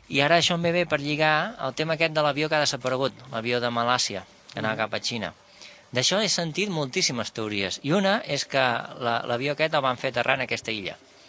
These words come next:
Speaker 1: i que està segrestat, i que això ho va fer Estats Units per demostrar-li a, a Xina qui mana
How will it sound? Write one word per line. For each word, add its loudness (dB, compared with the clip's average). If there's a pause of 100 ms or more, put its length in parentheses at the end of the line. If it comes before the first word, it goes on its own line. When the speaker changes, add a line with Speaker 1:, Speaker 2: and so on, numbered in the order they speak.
(160)
Speaker 1:
i -4
que -2
està 2
segrestat, 0 (540)
i -2
que -2
això 4
ho -2
va 4
fer -2
Estats -2
Units -4
per 0
demostrar-li 2
a, 4
a -2
Xina -2
qui -8
mana -4